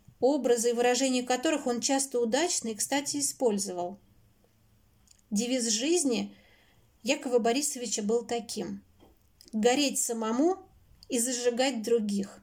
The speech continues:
И он следовал этому завету всю жизнь. Его ученики и современники вспоминают ученого с большой теплотой и особой признательностью. И, наверное, не случайно,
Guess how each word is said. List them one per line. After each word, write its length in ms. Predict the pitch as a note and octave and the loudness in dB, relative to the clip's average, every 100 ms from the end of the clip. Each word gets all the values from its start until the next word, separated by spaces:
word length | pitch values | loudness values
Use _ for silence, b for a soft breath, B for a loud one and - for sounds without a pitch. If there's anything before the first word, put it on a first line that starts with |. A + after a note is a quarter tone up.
| _ _ B B B B | _ _ B B B B
И 120 | C4+ | 4
он 140 | C#4 C4+ | 4 4
следовал 640 | - C#4+ E4+ C4 A3+ A#3 | 2 2 2 2 4 4
этому 320 | C4+ C4+ A#3 | 4 2 0
завету 680 | A3 A#3 B3+ E4 B3+ G#3 - - - | 2 2 2 0 -2 -4 -6 -18 -8
всю 360 | - - A#3+ | -4 -2 -2
жизнь. 520 | C4+ A#3+ G#3 G3 F#3+ - B B B B B | -2 0 0 -2 -4 -8 B B B B B
Его 260 | A3 B3+ C#4 | 0 4 4
ученики 520 | - B3+ C4 B3+ D#4 | 4 0 0 0 0
и 40 | |
современники 760 | C#4 B3 A#3+ B3+ E4 D4+ C4+ A3+ | 0 -2 2 4 4 4 2 -2
вспоминают 680 | - B3+ A#3+ C4+ D4+ C#4 C4+ | -2 -2 2 4 6 2 -2
ученого 640 | G#3 D#4+ E4 C#4+ A3 G#3+ B B _ | -2 2 4 4 2 -2 B B _
с 100 | - | -4
большой 440 | G#3+ A#3+ A#3 D#4 E4 | 0 2 2 -2 -4
теплотой 840 | - C4 B3+ B3 B3+ G#3 F#3 G3+ - _ _ _ | -4 -2 -2 -2 0 0 0 -6 -12 _ _ _
и 80 | A#3+ | -2
особой 440 | G#3+ - B3+ C4+ C4+ | 0 0 0 -2 -4
признательностью. 1160 | B3 A3+ G#3+ G#3 G3 - F3+ F#3 - A3 G#3 b b b b b _ _ | -4 -4 -2 -2 -2 -6 -6 -8 -8 -10 -10 b b b b b _ _
И, 60 | A3+ | 0
наверное, 420 | B3 B3 C4+ B3+ | 2 2 2 2
не 100 | B3 | 2
случайно, 840 | A#3+ B3+ B3 - D4 D4+ A3 G3+ | 0 -4 -4 0 0 0 -2 -4